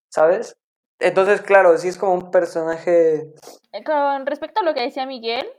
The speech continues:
Speaker 2: de que en la película, desde el inicio, Jack está loco, ¿no? Y ya en el libro,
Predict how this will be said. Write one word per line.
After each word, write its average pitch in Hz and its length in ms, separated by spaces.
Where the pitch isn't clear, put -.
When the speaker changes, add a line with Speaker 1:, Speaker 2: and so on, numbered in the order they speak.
Speaker 2:
de 240 320
que 214 300
en 226 100
la 233 140
película, 247 480
desde 262 240
el 247 80
inicio, 277 400
Jack 240 380
está 220 400
loco, 233 360
¿no? 208 240
Y 226 120
ya 226 100
en 226 80
el 233 100
libro, 233 400